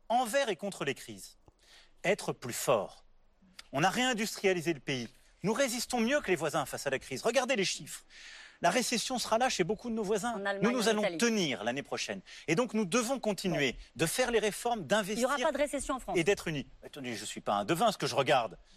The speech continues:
Speaker 1: c'est que je regarde les instituts qui disent on résiste mieux. Pourquoi ? Parce qu'on a investi et fait des réformes, mais parce qu'on a aussi des forces qui sont les nôtres. Notre nucléaire, entre autres, en fait partie. Et l'investissement qu'on a décidé sur le renouvelable. Et donc, quel est le cap que je tiens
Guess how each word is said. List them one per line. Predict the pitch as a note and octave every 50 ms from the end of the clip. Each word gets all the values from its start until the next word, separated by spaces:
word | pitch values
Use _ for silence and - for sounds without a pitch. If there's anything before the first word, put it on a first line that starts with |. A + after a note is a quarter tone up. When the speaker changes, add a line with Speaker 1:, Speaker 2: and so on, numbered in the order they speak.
| - - -
Speaker 1:
c'est | - A3+
que | -
je | G#2
regarde | A#2+ C#3+ C#3+ B2+
les | A#2 A2
instituts | A#2 G#2+ - - - - A3
qui | G#3+ -
disent | D3+ E3+ D#3+
on | E3+
résiste | C#3 D3+ C3 C#3 - - D#3
mieux. | D3 D3
Pourquoi ? | C3+ - E3+ - - - F3+ D#3+ C#3+ - - _ _ - - _ _
Parce | - C#3+ -
qu'on | - E3
a | D#3+ D3+
investi | C#3 A#2+ A#2 A#2 - - -
et | B2
fait | - - A2
des | F#2+
réformes, | A2 A#2+ B2 - C4 C4
mais | A3 E3+
parce | - C3+ - -
qu'on | - C#3+ B2+
a | A#2 A#2
aussi | A#2 A2+ - - - C4+
des | F3+ C3+ A#2+
forces | - - - D4 - - - - - - _ - - _
qui | - E3
sont | - - F#3+ F3
les | D#3+ D#3+
nôtres. | D#3+ D#3 D3+ C#3+ - - - - - - -
Notre | C3 A2 - - A#2
nucléaire, | A2+ B2 A2+ - E3 G#3 B3 C4+ C#4 C#4 A#3 - - - - _ _ _ _ _ _ _ _ _ - -
entre | - F#3 - - -
autres, | C4+ B3 -
en | - C#3+
fait | - - B2
partie. | - B2+ - - - B2+ A2+ - - - - - - -
Et | C3 C3 C#3 C3+ -
l'investissement | B2 C3+ C3+ C#3 C3 - - C3+ - F#3 G#3+ G#3
qu'on | - D#3+
a | C#3
décidé | A#2+ C#3 C3+ - - D3+
sur | D3 - D3
le | B2
renouvelable. | A2+ C3+ C3+ B2 G#2+ B2 C3 A#2+ G#2 - - - - -
Et | F3
donc, | F3+ B3+ B3+ - -
quel | - C4+ A#3+
est | G#3+
le | E3
cap | - - - A3 D#3 - - - - -
que | - D3
je | - D3
tiens | C3 - - - - G#3 G3 F3+